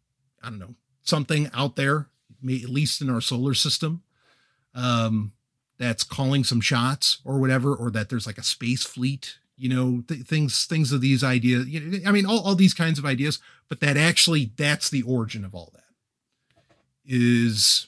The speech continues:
someone found maybe one of Ezekiel's spaceships. Like, maybe that's Roswell, you know,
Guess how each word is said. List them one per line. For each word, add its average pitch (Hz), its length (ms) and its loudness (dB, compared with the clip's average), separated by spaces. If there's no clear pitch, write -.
someone 185 380 8
found 139 400 4
maybe 127 240 4
one 127 180 4
of 120 60 2
Ezekiel's 117 480 -2
spaceships. - 680 -8
Like, 104 160 -16
maybe 123 340 2
that's 117 380 2
Roswell, 92 580 -12
you 120 100 -2
know, 107 220 -4